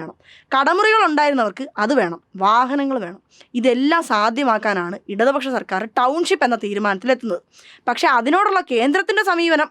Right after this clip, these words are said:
നമുക്കറിയാലോ. എന്നാലും ഈ നാനൂറ് പേരോളം മരിച്ച ഒരു പ്രകൃതി ദുരന്തം എന്തുകൊണ്ട് ദേശീയ ദുരന്തമായി പ്രഖ്യാപിക്കപ്പെടുന്നില്ല എന്ന് മാത്രം ആലോചിച്ചാൽ മതി. കേന്ദ്രത്തിന് കേരളത്തോടും കേരളത്തിലെ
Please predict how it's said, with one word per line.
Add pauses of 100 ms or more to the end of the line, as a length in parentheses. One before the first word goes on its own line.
(160)
നമുക്കറിയാലോ. (720)
എന്നാലും
ഈ (120)
നാനൂറ്
പേരോളം
മരിച്ച
ഒരു
പ്രകൃതി
ദുരന്തം (200)
എന്തുകൊണ്ട് (140)
ദേശീയ
ദുരന്തമായി
പ്രഖ്യാപിക്കപ്പെടുന്നില്ല (240)
എന്ന് (100)
മാത്രം
ആലോചിച്ചാൽ
മതി. (360)
കേന്ദ്രത്തിന്
കേരളത്തോടും (120)
കേരളത്തിലെ